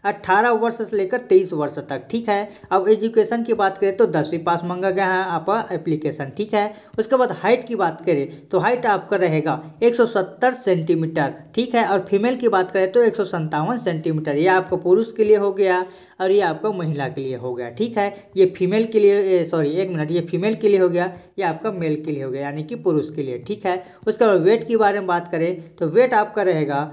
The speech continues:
आप स्क्रीनशॉट ले सकते हैं इसका। हाइट और एज आप देखिए according to chest आपका अस्सी सेंटीमीटर, फ़ाइव सेंटीमीटर फुलाकर, ठीक है। इसके बाद बारे में बात करें तो देखिए यहाँ पर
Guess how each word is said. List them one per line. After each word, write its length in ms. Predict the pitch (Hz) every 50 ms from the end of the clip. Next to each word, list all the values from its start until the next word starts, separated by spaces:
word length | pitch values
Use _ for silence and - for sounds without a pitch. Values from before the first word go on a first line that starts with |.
| - - -
आप 160 | 170 170 196 190
स्क्रीनशॉट 520 | 180 - 233 233 220 - 196 165 160 165
ले 120 | 170 214
सकते 300 | 170 196 208 - - 214
हैं 140 | 208 185 185
इसका। 280 | 180 175 175 - 170 139
हाइट 320 | - 160 190 220 214 - -
और 180 | 180 185 180 185
एज 360 | 185 - 202 220 226 220 214
आप 320 | - - 185 185 185 - 175
देखिए 320 | 170 170 165 175 196 180
according 380 | 165 170 170 170 165 185 196 185
to 140 | 175 185 165 175 180 170 - - - - _ -
chest 280 | 226 240 240 233 - 220
आपका 260 | 196 185 185 - 196 175
अस्सी 320 | 175 202 196 - - 254
सेंटीमीटर, 680 | 254 233 214 196 196 208 190 180 170 160 170 165 160
फ़ाइव 340 | 160 170 180 180 185 180 - - -
सेंटीमीटर 560 | - - 170 160 156 165 156 151 156 208 - -
फुलाकर, 480 | - - 165 135 120 113 - - 120 117
ठीक 260 | - 202 226 226 220
है। 180 | 196 202 208 - - - - - _ -
इसके 220 | 220 - - 254
बाद 200 | 240 240 233 202
बारे 220 | 196 208 196 196 202
में 80 | 185
बात 220 | 180 175 175 175 -
करें 300 | 170 151 160 196 226 - - - - _ _ -
तो 80 | 185
देखिए 320 | 180 196 196 196 - 180 151
यहाँ 220 | 143 131 131 127
पर 260 | - - 127 101 -